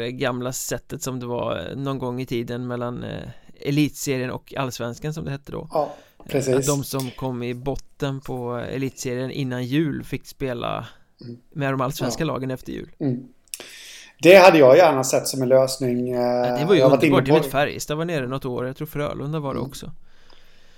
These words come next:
Speaker 2: Ja, Frölunda var väl alltid nere <laughs> på den tiden, höll jag på att säga.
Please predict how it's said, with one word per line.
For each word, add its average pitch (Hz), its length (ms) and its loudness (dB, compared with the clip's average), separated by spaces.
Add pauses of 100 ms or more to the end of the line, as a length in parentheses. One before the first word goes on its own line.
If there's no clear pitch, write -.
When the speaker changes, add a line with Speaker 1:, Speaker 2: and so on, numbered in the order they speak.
Speaker 2:
Ja, 143 160 4
Frölunda 147 420 8
var 147 200 10
väl 139 120 8
alltid 131 320 4
nere 135 260 0 (440)
<laughs> 165 440 0
på 165 60 6
den 151 180 12
tiden, 135 300 4
höll 139 100 6
jag 139 80 2
på 143 60 -2
att 135 60 2
säga. 127 280 4